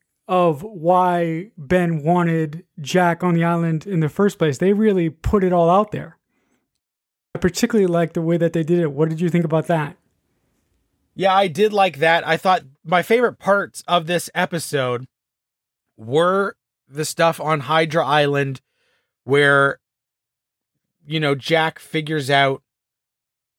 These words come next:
Speaker 2: everything that's going on. And I love when Juliet shows him the video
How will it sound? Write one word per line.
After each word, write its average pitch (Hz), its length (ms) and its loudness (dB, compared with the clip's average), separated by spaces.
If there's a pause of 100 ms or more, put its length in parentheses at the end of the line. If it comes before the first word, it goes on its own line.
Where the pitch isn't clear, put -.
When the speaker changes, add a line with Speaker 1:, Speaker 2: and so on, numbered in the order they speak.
Speaker 2:
everything 156 420 -4
that's 147 160 -4
going 147 280 0
on. 135 420 0 (480)
And 156 100 -2
I 147 120 4
love 151 520 2
when 143 380 0 (240)
Juliet 156 560 -2
shows 151 340 0
him 143 140 -4
the 120 100 -6
video 104 640 -4